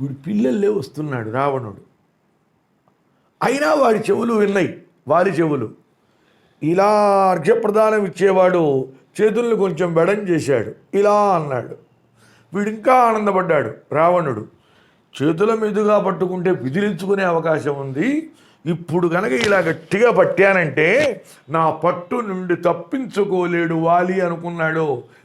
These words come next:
నేరుగా వచ్చాడు, గట్టిగా పట్టాడు.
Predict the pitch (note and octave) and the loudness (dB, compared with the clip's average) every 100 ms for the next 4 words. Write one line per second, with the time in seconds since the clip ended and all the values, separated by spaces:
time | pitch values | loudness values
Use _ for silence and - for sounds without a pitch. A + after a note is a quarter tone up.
0 | - E3 F#3+ G#3 G3 F3 E3+ E3 D#3+ E3 | -6 -2 0 0 0 -2 -4 -2 0 0
1 | C#3+ - - - G3+ - C#3+ B3+ F#3 E3 | -2 -6 -8 -4 -4 -6 -4 0 0 0
2 | D3 B2 - | -2 -4 -6